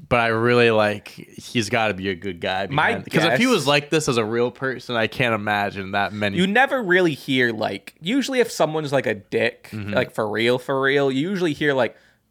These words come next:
Speaker 2: backstage stuff
Speaker 1: Right,
Speaker 2: or
Speaker 1: but you don't
Speaker 2: whatever.
Speaker 1: hear any of that
Speaker 2: Yeah,
Speaker 1: stuff
Speaker 2: I'll
Speaker 1: about
Speaker 2: bet you
Speaker 1: him.
Speaker 2: he, he's either, my guess is he, uh, it's either one end of the coin. He's either, like, a sweetheart and, and great, which is what I believe,
Speaker 1: Mm-hmm.
Speaker 2: or 'cause he does just look like a high school jock dickhead.
Speaker 1: Mm-hmm.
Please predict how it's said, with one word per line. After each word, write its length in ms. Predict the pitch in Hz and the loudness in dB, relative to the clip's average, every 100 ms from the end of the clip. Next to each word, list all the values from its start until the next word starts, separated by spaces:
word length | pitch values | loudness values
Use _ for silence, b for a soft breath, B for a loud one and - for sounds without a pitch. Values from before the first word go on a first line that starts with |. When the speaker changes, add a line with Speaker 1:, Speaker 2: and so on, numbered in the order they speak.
| - | -2
Speaker 2:
backstage 760 | 117 - - - - 107 107 | 0 0 -8 -10 -8 -8 -8
stuff 140 | 104 98 | -6 0
Speaker 1:
Right, 340 | 98 110 - | 2 2 0
Speaker 2:
or 40 | 117 | 2
Speaker 1:
but 80 | |
you 80 | 113 | 4
don't 120 | 113 104 | 4 2
Speaker 2:
whatever. 180 | 95 113 | 0 0
Speaker 1:
hear 140 | 95 | 0
any 140 | 90 | 0
of 80 | 90 | -2
that 140 | 90 92 | -2 -2
Speaker 2:
Yeah, 100 | 87 | -2
Speaker 1:
stuff 180 | 92 - | -4 0
Speaker 2:
I'll 80 | 147 | 2
Speaker 1:
about 240 | 180 180 | 2 0
Speaker 2:
bet 80 | 185 | 0
you 60 | 135 | -2
Speaker 1:
him. 60 | 127 | -4
Speaker 2:
he, 120 | - b | -12 b
he's 200 | 202 170 | -6 -4
either, 440 | 220 254 240 214 143 | -2 0 2 2 0
my 160 | 135 151 | -2 0
guess 340 | 120 107 104 | 2 0 0
is 160 | 160 143 | -4 -2
he, 140 | 165 | 0
uh, 100 | 156 | 2
it's 280 | 160 - - | 0 -4 -2
either 140 | 196 143 | 0 2
one 180 | 156 | 2
end 80 | 170 | 0
of 60 | 151 | -2
the 60 | |
coin. 220 | 143 110 - | -6 -8 -8
He's 160 | 131 | -4
either, 220 | 139 127 120 | -2 0 0
like, 220 | 110 - B B B | -2 -6 B B B
a 100 | 104 | -10
sweetheart 1120 | - - - 123 143 151 - 143 139 139 - - | -10 -12 -8 -6 -4 -4 0 4 4 4 2 0
and, 220 | 117 104 | -2 -2
and 160 | 104 104 | -12 -14
great, 320 | - 127 131 | -2 0 2
which 120 | 180 | 0
is 40 | 240 | 2
what 100 | 226 | 4
I 140 | 156 | 4
believe, 320 | 120 107 104 | 0 -4 -4
Speaker 1:
Mm-hmm. 180 | 107 104 | -6 2
Speaker 2:
or 480 | 190 190 139 113 107 b b b b _ - | 4 6 6 4 2 b b b b _ -10
'cause 100 | 151 | -4
he 80 | 180 | 0
does 260 | 277 302 | 2 2
just 160 | 226 - | 0 0
look 160 | 160 143 | 0 0
like 80 | |
a 80 | 107 | 0
high 160 | - 120 | 0 -2
school 340 | - - 107 | -2 -4 -4
jock 480 | 98 - 110 107 - | -4 2 2 2 -6
dickhead. 380 | 104 - 139 143 | -10 0 2 2
Speaker 1:
Mm-hmm. 320 | 117 110 104 | 0 -6 -8